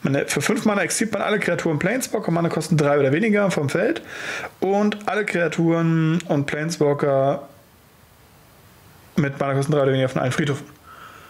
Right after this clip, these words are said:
So, so. Erst neues Setup, das bringt mich gerade mal ein bisschen um. Jo, nice. Dann haben wir eine Foil. Ich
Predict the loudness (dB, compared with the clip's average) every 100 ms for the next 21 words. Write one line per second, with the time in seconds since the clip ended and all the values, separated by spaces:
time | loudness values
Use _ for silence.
0 | -20 -20 -20 -20 -20 -20 -20 -20 -20 -14
1 | -6 -4 -4 -12 -10 -2 0 0 -4 -6
2 | -2 0 0 2 2 2 0 0 -2 -2
3 | -2 0 0 2 2 2 2 0 -2 -14
4 | -12 -14 -16 -18 -4 0 2 2 2 0
5 | 0 -2 0 2 2 4 2 0 0 2
6 | 2 0 -2 -2 -2 -2 -2 -2 -2 0
7 | 2 4 4 2 0 -4 -10 -8 -6 -6